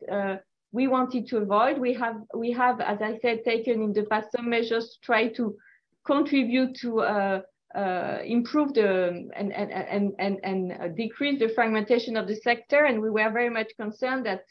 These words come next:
with the new situation, actually, this would, this could lead to a even more fragmented, uh, sector. So that's just a comment on this, uh, risk of renationalization.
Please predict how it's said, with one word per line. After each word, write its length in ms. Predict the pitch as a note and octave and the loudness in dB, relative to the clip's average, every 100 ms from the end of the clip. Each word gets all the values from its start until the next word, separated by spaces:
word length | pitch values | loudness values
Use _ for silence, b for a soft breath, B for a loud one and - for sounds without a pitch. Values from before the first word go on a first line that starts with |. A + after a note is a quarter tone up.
| - | -12
with 240 | F#3+ A3 | -8 -6
the 80 | G#3 | -4
new 160 | G#3+ C4+ | -2 -4
situation, 640 | C#4+ B3+ A#3 G#3+ G#3 B3 | -6 -8 -4 -4 -4 -6
actually, 400 | G3+ G3+ G#3+ G#3 G3 | -6 -8 -6 -6 -6
this 180 | A#3 | -8
would, 120 | - F#3 _ _ - | -10 -12 _ _ -6
this 160 | C4 - | -6 -4
could 180 | C4 | -4
lead 280 | G#3 D4 D4+ | 0 -2 -2
to 140 | C4 A3 | -2 -2
a 160 | G3+ | 0
even 380 | - G#3+ G#3+ G#3 - _ _ | -2 -6 -4 -6 -8 _ _
more 260 | A3 B3+ B3 | 2 2 2
fragmented, 720 | A3+ G#3 G#3+ A3+ A#3 G3+ F#3+ - | -2 0 -2 -2 -4 -6 -6 -4
uh, 360 | F#3 E3 F3 | -4 -4 -6
sector. 360 | - G3+ - C#3+ | -6 -6 -6 -8
So 160 | - A3 | -6 -2
that's 280 | B3+ C4 | 0 0
just 220 | C#4+ C4+ B3+ | -2 -2 -2
a 60 | |
comment 360 | A#3+ A#3+ A#3 A3+ | -2 -2 -2 -4
on 160 | A3+ G3+ | -4 -6
this, 220 | A3+ - | -8 -6
uh, 80 | G3 | -4
risk 280 | G#3+ A3 G#3+ | -4 -4 -4
of 120 | G3 | -4
renationalization. 1040 | A3 G3 G3 G3 F#3 F#3 F3+ F3+ - E3 | -4 -4 -4 -6 -4 -4 -6 -8 -10 -14